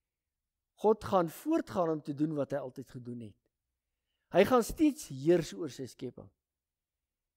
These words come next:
Hy gaan heers en regeer in sy almag en grootheid.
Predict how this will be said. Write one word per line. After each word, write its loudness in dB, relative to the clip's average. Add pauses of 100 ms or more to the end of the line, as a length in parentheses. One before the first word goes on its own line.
(180)
Hy 4
gaan 2
heers 0
en -6
regeer -4 (220)
in -14
sy -8 (240)
almag -8
en -16
grootheid. -18